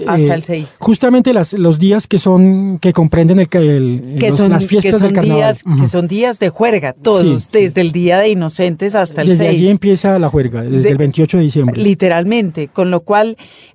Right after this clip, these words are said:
Speaker 1: pero hay un momento en su, en su carroza de Bolívar en el, en el cual usted explica el origen del carnaval de negros y blancos,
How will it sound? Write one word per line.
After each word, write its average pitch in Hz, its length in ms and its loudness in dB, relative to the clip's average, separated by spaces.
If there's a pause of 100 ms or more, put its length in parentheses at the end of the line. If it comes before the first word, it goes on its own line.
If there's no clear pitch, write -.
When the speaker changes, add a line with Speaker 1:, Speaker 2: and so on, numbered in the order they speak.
Speaker 1:
pero 226 340 2
hay 262 280 -4
un 330 100 -10
momento 302 500 -8
en 277 100 -8
su, 202 760 -6
en 208 140 0
su - 120 -4
carroza 208 380 0
de 254 60 2
Bolívar 220 480 0
en 214 300 0
el, 214 480 0
en 220 100 0
el 208 100 0
cual 226 160 0
usted 247 200 -2
explica 262 560 -2
el 240 80 2
origen 240 520 0 (680)
del 220 180 -2
carnaval 196 640 -2
de 214 180 -2
negros 202 400 0
y 185 40 -4
blancos, 180 680 -6